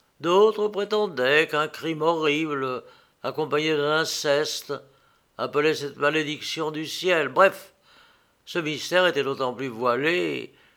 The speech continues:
que la famille Guido Guidi se taisait elle-même et que, dans ses archives,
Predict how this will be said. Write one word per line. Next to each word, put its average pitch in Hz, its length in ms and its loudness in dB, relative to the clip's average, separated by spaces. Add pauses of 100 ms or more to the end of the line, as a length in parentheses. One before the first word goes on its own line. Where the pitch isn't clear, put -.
(260)
que - 80 -10
la 151 140 2
famille 160 320 0
Guido 143 440 -2
Guidi 143 800 -4 (340)
se - 160 -10
taisait 175 540 2
elle-même 151 460 2
et 139 120 0
que, 120 640 -2 (360)
dans 151 220 0
ses 147 220 -2
archives, 131 800 -2